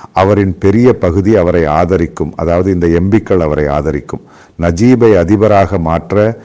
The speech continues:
இந்திய அரசு திட்டமிட்டது. இந்திய அரசு தான் அதை முழுமையாக செய்தது. இதை கண்டு அவர் ராக் ராமானை,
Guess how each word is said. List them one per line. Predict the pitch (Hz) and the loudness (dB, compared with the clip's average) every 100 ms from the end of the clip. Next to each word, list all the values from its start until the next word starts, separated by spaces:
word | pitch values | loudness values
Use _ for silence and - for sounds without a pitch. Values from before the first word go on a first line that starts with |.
| - - | -16 -4
இந்திய | 101 110 117 104 | -2 0 2 2
அரசு | 90 90 95 | 0 -2 -6
திட்டமிட்டது. | - - 90 80 - 73 69 - _ _ | -6 -6 -4 -4 -6 -6 -6 -10 _ _
இந்திய | 95 104 110 113 | -2 0 2 2
அரசு | 95 90 - | 2 0 -2
தான் | 92 104 | -2 0
அதை | 98 85 | 0 -2
முழுமையாக | 80 92 98 95 85 80 | -2 -2 -2 -2 -2 -4
செய்தது. | 95 80 76 76 69 - _ _ _ | -6 -6 -4 -6 -8 -14 _ _ _
இதை | - 113 123 | -2 2 2
கண்டு | - 120 139 151 151 - - - - | 2 0 2 4 2 -2 -20 -20 -4
அவர் | 101 110 | 0 2
ராக் | 92 113 143 | 4 4 4
ராமானை, | 131 127 120 113 117 131 | 4 2 2 2 0 -2